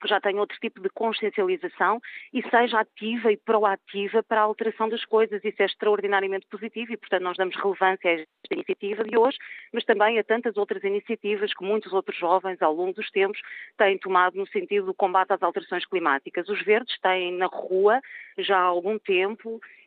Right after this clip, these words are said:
eh, e repetidamente ao longo dos anos, uma campanha de rua intitulada Stop às Alterações Climáticas, onde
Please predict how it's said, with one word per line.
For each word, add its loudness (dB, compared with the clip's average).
eh, 2
e 0
repetidamente -2
ao 2
longo -4
dos -8
anos, 0
uma 0
campanha -2
de -8
rua 2
intitulada 0
Stop -2
às 0
Alterações -2
Climáticas, -2
onde -2